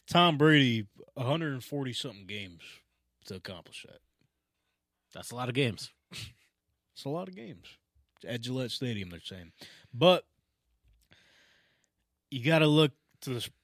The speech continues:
Speaker 1: perspective of G M Belichick.
Speaker 2: Okay, here we go.
Speaker 1: He, he didn't get him. He got him what? Juju Smith-Schuster, Mike Gesicki,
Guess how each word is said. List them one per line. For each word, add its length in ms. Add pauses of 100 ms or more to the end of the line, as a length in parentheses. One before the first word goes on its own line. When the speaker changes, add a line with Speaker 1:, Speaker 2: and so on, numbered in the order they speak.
Speaker 1:
perspective 640
of 300 (100)
G 320
M 220
Belichick. 500 (520)
Speaker 2:
Okay, 280
here 100
we 60
go. 200 (2250)
Speaker 1:
He, 240 (500)
he 200
didn't 240
get 160
him. 300 (520)
He 240
got 160
him 120
what? 220
Juju 360
Smith-Schuster, 880 (160)
Mike 220
Gesicki, 680